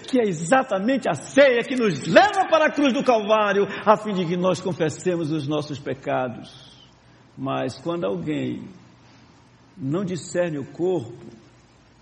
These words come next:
quando alguém olha e vê que é um, só um comer pão e beber o vinho, sem atentar que nós somos o corpo de Cristo,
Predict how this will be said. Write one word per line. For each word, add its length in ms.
quando 180
alguém 380
olha 400
e 100
vê 200
que 180
é 60
um, 240
só 240
um 80
comer 440
pão 200
e 40
beber 600
o 80
vinho, 640
sem 500
atentar 1040
que 120
nós 460
somos 760
o 80
corpo 500
de 140
Cristo, 760